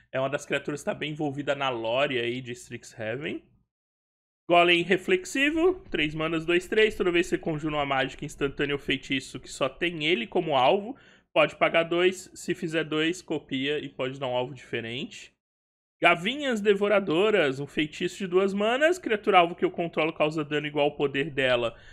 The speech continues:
num plano inalta ou num alvo que, num, numa criatura. Não, peraí. Ah! Ah, ah, é isso aí. Ela dá dano igual ao poder dela numa criatura ou plano inalta que eu não controlo. E quando a permanente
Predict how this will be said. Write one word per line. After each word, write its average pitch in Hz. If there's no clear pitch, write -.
num 143
plano 139
inalta 127
ou 202
num 151
alvo 135
que, 135
num, 123
numa 175
criatura. 226
Não, 151
peraí. 143
Ah! 123
Ah, 233
ah, 196
é 143
isso 151
aí. 160
Ela 139
dá 220
dano 226
igual 202
ao 196
poder 180
dela 170
numa 165
criatura 180
ou 180
plano 160
inalta 151
que -
eu 151
não 151
controlo. 175
E 196
quando 185
a 175
permanente 160